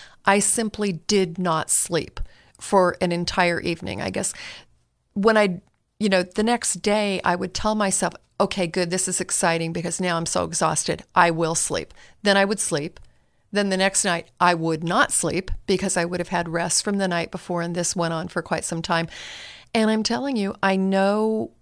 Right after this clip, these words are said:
what it's like when people say, "I literally felt crazy."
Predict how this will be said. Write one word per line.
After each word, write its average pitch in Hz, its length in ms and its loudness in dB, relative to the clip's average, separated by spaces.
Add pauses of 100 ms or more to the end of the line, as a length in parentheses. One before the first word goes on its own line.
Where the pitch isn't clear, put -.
(260)
what 202 200 4
it's 185 200 -2
like 240 340 -4
when 185 200 -2
people 185 380 -6
say, 185 360 0
"I 180 160 0
literally 185 640 -2 (100)
felt 180 380 0 (220)
crazy." - 520 -4